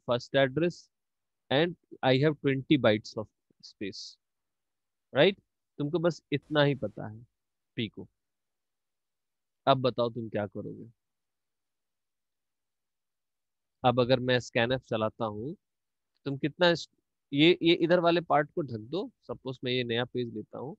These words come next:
और मैंने बोला कि P के पास दो knowledge है बस। ये तुम्हारे पास five thousand bytes दिया गया है, ठीक है? और तुमको बता दिया कि वन ज़ीरो वन ज़ीरो is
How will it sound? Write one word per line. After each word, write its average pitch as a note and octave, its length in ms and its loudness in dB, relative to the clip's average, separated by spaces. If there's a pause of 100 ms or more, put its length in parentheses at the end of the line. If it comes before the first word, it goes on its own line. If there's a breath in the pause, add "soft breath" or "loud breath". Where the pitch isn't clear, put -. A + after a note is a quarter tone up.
(460)
और A2+ 120 -6
मैंने A#2 260 -4
बोला A2+ 280 -6
कि C#3+ 160 -12
P D#3 540 -4 (480)
के C3 40 -6
पास C3+ 420 -2
दो A2+ 260 -6
knowledge G#2+ 400 -4
है G#2+ 60 -14
बस। F#2 340 -18 (3000)
ये A#2+ 120 -4
तुम्हारे A#2+ 320 -4
पास A#2 360 -6 (2000)
five A#2+ 200 2 (120)
thousand A#2 340 -4
bytes A2 300 -2
दिया G#2+ 280 -4
गया A#2 220 -4
है, B2+ 160 -10 (1900)
ठीक A#2+ 160 -10
है? D#3+ 100 -2
और A#2+ 180 -6
तुमको A#2+ 320 -12
बता A2 300 -2
दिया A#2 220 -2
कि B2 160 -10
वन A2+ 260 -8
ज़ीरो A#2+ 200 -6
वन A2 200 -8
ज़ीरो A2 160 -8
is G#2+ 100 -10